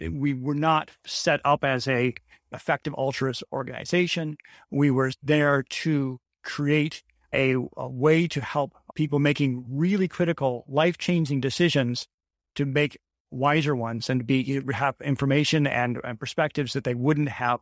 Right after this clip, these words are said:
otherwise. So I think that the time horizon of what C sat is trying to do in the, in the, you know, the one to five year horizon is essential to get right. And yes,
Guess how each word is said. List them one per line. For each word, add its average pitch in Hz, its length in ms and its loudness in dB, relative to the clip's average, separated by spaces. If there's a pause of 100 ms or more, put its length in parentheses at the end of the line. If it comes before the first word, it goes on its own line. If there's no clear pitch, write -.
(100)
otherwise. 123 600 -2 (300)
So 175 220 4
I 165 100 4
think 185 340 -4 (880)
that 143 300 0 (400)
the 123 480 -2 (160)
time 175 460 -2
horizon 143 640 0
of 123 100 -8
what 139 160 -2
C 156 180 -2
sat 131 220 0
is 123 120 -6
trying 131 240 -2
to 127 60 -2
do 143 200 2
in 127 120 -2
the, 123 260 -2
in 135 160 2
the, 131 120 2
you 127 80 0
know, 127 180 2
the 120 160 -4 (520)
one 160 380 2
to 135 380 0 (460)
five 147 440 2
year 170 360 0
horizon 127 640 0 (460)
is 180 360 2 (540)
essential 147 840 0
to - 80 -6
get 131 200 -2
right. 127 380 -2 (400)
And 165 220 0
yes, 143 600 -4